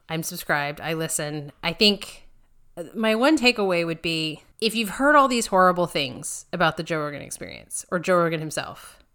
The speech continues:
you probably haven't actually listened to the show. And you're probably getting your information from somebody who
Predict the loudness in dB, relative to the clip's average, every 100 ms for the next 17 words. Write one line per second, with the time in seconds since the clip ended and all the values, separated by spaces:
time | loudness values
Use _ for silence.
0 | _ -8 -8 -6 0 2 2 0 -2 -2
1 | -4 -6 -6 -8 -8 -10 -10 -10 -12 -14
2 | -20 _ _ _ _ -6 -6 -2 0 0
3 | 0 -2 -2 -4 -6 -6 -6 -6 -10 -10
4 | -8 -6 -8 -8 -10 -10